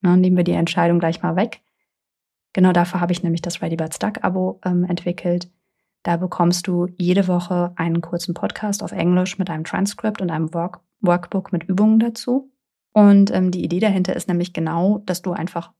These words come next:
Materialien bekommst, dann eben gar nicht mehr entscheiden musst, was du machst, sondern erst mal ausprobieren kannst, wie du mit diesen Materialien klarkommst. Das ist schon für dich geplant.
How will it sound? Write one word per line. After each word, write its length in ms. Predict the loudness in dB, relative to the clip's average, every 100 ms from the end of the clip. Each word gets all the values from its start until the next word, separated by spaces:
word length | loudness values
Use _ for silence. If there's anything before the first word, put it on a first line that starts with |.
| _ _ _ _ _ _ _ _
Materialien 600 | -6 -6 -4 -4 -2 -4
bekommst, 460 | -6 0 0 0 -4
dann 140 | -4
eben 260 | -2 -4 -4
gar 120 | -4
nicht 160 | -4 -4
mehr 60 |
entscheiden 340 | -6 -4 -4 -2
musst, 220 | -4 -6
was 140 | -10
du 100 | -2
machst, 360 | 2 2 -2 -6
sondern 200 | -2 -2
erst 220 | -4 -4
mal 80 | -2
ausprobieren 580 | -2 -2 -2 0 0 -2
kannst, 340 | -2 -4 -4
wie 60 | -2
du 60 |
mit 160 | -2 0
diesen 160 | 4
Materialien 580 | 4 2 -2 -2 0 -2
klarkommst. 600 | -4 -6 -6 -4 -6 -6
Das 100 | -14
ist 100 | -10
schon 180 | -8 -8
für 140 | -6
dich 160 | -8 -10
geplant. 460 | -14 -4 -2 -2